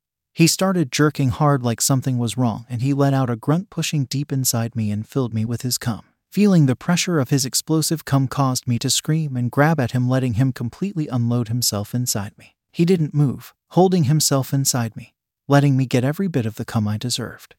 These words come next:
He pulled out once he was finished and started to apologize for coming inside me, and I assured him that it was okay. I wanted it. I could feel the cum dripping out of me and cover the sleeping bag.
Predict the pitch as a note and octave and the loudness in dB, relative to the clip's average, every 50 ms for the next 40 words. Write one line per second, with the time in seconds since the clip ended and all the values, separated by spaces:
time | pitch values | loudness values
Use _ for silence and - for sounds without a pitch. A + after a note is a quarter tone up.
0 | _ _ _ - E3 D3+ - - G3+ G#3+ F#3 E3 D3 C#3 - B2 B2+ D3+ F3 E3+ | _ _ _ 2 2 2 2 2 2 4 4 4 4 2 2 2 2 2 2 2
1 | - - D#3+ C#3+ D3 - - - - B2+ G#2 G2+ - - - - C3 B2+ B2 - | 0 0 -2 -2 -2 -2 -2 -2 -2 -2 -2 -2 -6 -8 -4 0 0 0 0 0
2 | - D3+ D#3 E3+ F3 F3+ E3 - D#3 D3 C3+ - - E3 D#3+ D#3+ B2+ A2 G#2+ A#2+ | 0 0 0 0 0 -2 -2 0 2 2 2 2 0 0 0 0 0 -2 -2 -2
3 | A2 A2+ A#2 - - - C#3+ - - - C#3+ D3+ D3+ D3 C#3+ C#3 C#3 - - C3 | -4 -4 -4 -4 -4 -2 -4 -2 0 2 4 4 4 2 2 0 0 0 -2 -2
4 | C3 B2+ B2+ C3+ C3+ C3+ B2+ B2+ B2+ B2+ B2 A#2 - - F#3+ F#3+ E3 A2+ G#2 A2 | -2 -4 -4 -4 -2 -2 0 0 0 0 -2 -2 -2 -2 -2 -2 -2 0 0 -2
5 | A2 G#2+ A2+ A2 B2 C3 C3+ A#2+ - B2+ A#2+ A#2 - - A2 A2+ - _ _ _ | -2 -2 -2 -4 -4 -4 -4 -4 -2 -2 -4 -4 -6 -8 -12 -12 -14 _ _ _
6 | _ _ _ _ _ _ _ _ _ _ _ _ _ - D3 C#3 C#3 C3 B2+ A#2+ | _ _ _ _ _ _ _ _ _ _ _ _ _ 2 4 4 4 4 2 0
7 | A2 - - - - - _ - _ _ _ - D#3+ D#3+ - D#3+ - - - - | -2 -4 -8 -12 -16 -20 _ -20 _ _ _ 2 2 2 4 2 0 0 0 2
8 | G#3 G3+ F3 C3 C3+ C3+ - - D#3+ E3 D3+ - D#3 E3 E3 - F3+ F3 D#3+ C3+ | 4 4 4 4 4 2 2 4 4 4 4 4 2 2 2 2 2 2 4 4
9 | B2 A#2 A#2 - A2 G#2 - - A2+ A2 G#2+ - - C3+ A#2+ C3+ C3 C3+ B2 - | 2 0 -2 -4 -8 -10 -8 -6 -6 -4 -4 -2 -2 0 0 0 0 0 -2 -2
10 | - - A#2 G#2+ - A#2+ A#2+ A#2+ - A#2+ F#2+ - - - | -2 -2 -2 -4 -2 -2 -2 -2 -2 -4 -6 -6 -10 -18